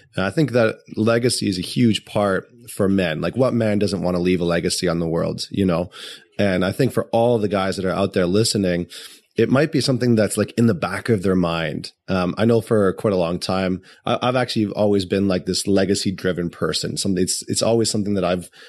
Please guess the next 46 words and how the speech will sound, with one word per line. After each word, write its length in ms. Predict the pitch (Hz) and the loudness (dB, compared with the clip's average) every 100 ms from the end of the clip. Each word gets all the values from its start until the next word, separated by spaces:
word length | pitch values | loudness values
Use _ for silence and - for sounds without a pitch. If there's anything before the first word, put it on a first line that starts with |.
| - - | -14 -2
I 100 | 110 | 0
wanna 320 | 104 104 117 | 2 2 2
leave 240 | 113 101 101 | 4 2 2
an 80 | 87 | 0
impact 540 | 104 95 87 78 - | 0 0 -4 -6 -4
no 140 | 98 | -2
matter 420 | 95 95 92 90 - | 0 2 2 0 -2
whether 300 | 92 101 98 | -2 0 2
I 80 | 95 | 2
meet 280 | 98 107 110 | 2 2 2
somebody 360 | 113 101 95 92 | 2 2 2 0
for 160 | 92 | -2
five 340 | - 104 98 85 | -2 -2 -2 -4
minutes 400 | 92 107 - - | -2 -2 -4 -6
or 140 | 87 | -6
for 160 | - 98 | -4 -4
five 320 | 95 92 87 | -2 -2 -2
hours, 440 | 87 87 98 - - | -2 0 -2 -2 -2
or 100 | 92 | 0
they're 120 | 90 | 2
in 80 | 92 | 2
my 120 | 85 | 2
life 260 | 87 87 | 0 -2
for 120 | - 87 | -4 -6
five 320 | - 85 78 | -2 -4 -4
years. 480 | 80 87 - - - - - - - - | -4 -2 -2 -6 -10 -14 -16 -16 -20 -6
I 60 | 110 | 0
wanna 240 | 110 123 | 2 2
leave 180 | 117 107 | 2 2
an 60 | 95 | 0
impact 440 | 113 117 98 - | 0 0 -2 -2
on 140 | 87 | -6
people. 400 | - - - 87 87 - | -6 -8 -6 -6 -8 -6
And 520 | 101 101 98 98 95 - - - _ _ - | 0 2 4 2 0 -4 -18 -20 _ _ -2
I'm, 220 | 110 107 - | 0 0 0
I'm 140 | 101 | -2
curious 500 | - 127 117 104 - | 0 2 4 2 0
as 100 | 95 | -2
to 120 | - | 0
what 420 | 95 92 95 90 _ - | 0 2 0 -2 _ -12
you 280 | 95 101 104 | -2 2 4
want 260 | 98 87 - | 2 0 0
your 160 | 92 | -2
legacy 360 | 87 87 - 92 | 0 -2 -2 -2
to 80 | 82 | -2
be 380 | 85 80 76 | -2 -2 -4